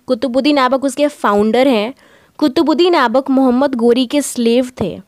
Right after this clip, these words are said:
मोहम्मद गोरी का कोई औल औलाद नहीं था, जिसकी वजह से कुतुबुद्दीन ऐबक को उन्होंने अपना सब कुछ दे दिया, क्योंकि वो उनके वफादार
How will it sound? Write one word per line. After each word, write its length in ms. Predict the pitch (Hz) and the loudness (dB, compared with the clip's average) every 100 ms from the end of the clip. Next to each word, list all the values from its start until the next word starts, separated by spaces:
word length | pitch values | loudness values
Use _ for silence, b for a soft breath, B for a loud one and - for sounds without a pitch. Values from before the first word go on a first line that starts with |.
| _ _ _ _ b b b b - | _ _ _ _ b b b b 0
मोहम्मद 360 | 269 269 320 | 2 2 0
गोरी 260 | 254 269 294 | 2 2 2
का 140 | 294 | 0
कोई 360 | 285 - 262 285 | -2 -2 0 2
औल 280 | 254 226 220 | 2 2 2
औलाद 380 | 208 196 190 196 | 2 0 -2 -2
नहीं 260 | 190 214 | -2 -2
था, 120 | 240 247 | -4 -4
जिसकी 400 | 226 - 226 208 | -6 -8 -4 -2
वजह 300 | 175 180 233 | -2 0 -2
से 320 | - 233 262 _ _ _ - | 0 -2 -4 _ _ _ -6
कुतुबुद्दीन 400 | 226 202 202 202 | -4 -2 -2 -2
ऐबक 260 | 180 175 240 | -2 -4 -4
को 180 | 247 208 | -2 -2
उन्होंने 260 | 208 202 190 | -2 -4 -6
अपना 220 | 190 196 | -6 -8
सब 360 | - - 202 - - | -8 -6 -6 -6 -8
कुछ 280 | 285 277 214 | -6 -6 -6
दे 200 | 196 185 | -4 -4
दिया, 340 | 175 175 160 170 _ _ _ _ _ _ _ - b b b b b _ | -2 -4 -4 -8 _ _ _ _ _ _ _ -20 b b b b b _
क्योंकि 220 | 285 269 | -2 0
वो 100 | 294 | 2
उनके 220 | 302 285 285 | 2 2 2
वफादार 600 | 254 247 220 214 247 | 0 -2 0 0 -2